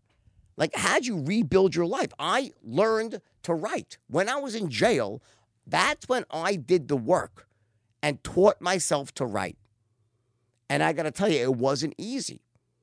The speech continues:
And being in jail sucks. It does. I wasn't in the worst jail in the world. I wasn't getting taken up the butthole. It wasn't like that. I hadn't been shit scared to bend over in the shower. All right? It wasn't that bad. But jail sucks and jail's jail, right?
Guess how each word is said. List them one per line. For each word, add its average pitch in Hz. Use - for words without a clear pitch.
And 143
being 180
in 214
jail 120
sucks. -
It 127
does. 185
I 135
wasn't 160
in 202
the 220
worst 170
jail 151
in 180
the 175
world. 156
I 117
wasn't 123
getting 170
taken 165
up 170
the -
butthole. 143
It 117
wasn't 135
like 151
that. 117
I 107
hadn't 147
been 143
shit 151
scared -
to 123
bend 151
over 151
in 156
the 165
shower. 120
All 117
right? 139
It 120
wasn't 143
that 170
bad. 113
But 170
jail 170
sucks 147
and 117
jail's 113
jail, 78
right? 127